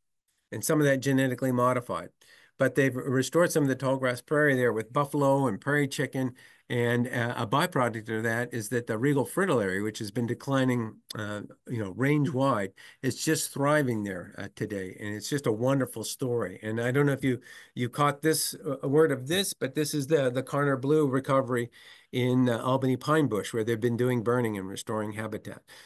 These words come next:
So we, we can still, um, uh, work on behalf of nature and on behalf of insects. And if we restore habitat, um, at a small level in our yard and at a bigger level in our communities and, um,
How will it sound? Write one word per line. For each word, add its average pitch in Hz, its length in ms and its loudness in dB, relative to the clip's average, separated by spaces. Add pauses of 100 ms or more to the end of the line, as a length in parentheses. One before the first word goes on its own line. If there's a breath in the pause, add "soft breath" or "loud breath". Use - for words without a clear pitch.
So 156 180 4
we, 156 220 2
we 160 220 2
can 143 180 0
still, 196 480 0
um, 139 360 0 (520)
uh, 123 180 -2 (120)
work 175 500 0
on 165 120 4
behalf 131 360 0
of 127 100 -10
nature 143 340 0
and 127 120 0
on 113 260 -4
behalf 131 320 -2
of 123 140 -4
insects. 139 420 -2
And 127 100 0
if 110 120 -6
we 123 100 -2
restore 117 440 -4
habitat, 123 680 -2 (380 loud breath)
um, 104 400 -6
at 120 100 -2
a 113 60 -4
small 147 340 4
level 151 320 4
in 139 100 2
our 135 120 2
yard 135 420 2
and 113 160 -2
at 117 100 -4
a 117 60 -6
bigger 151 300 2
level 127 340 0
in 117 220 -4
our 110 100 -4
communities 127 800 0
and, 107 440 -8
um, 104 280 -8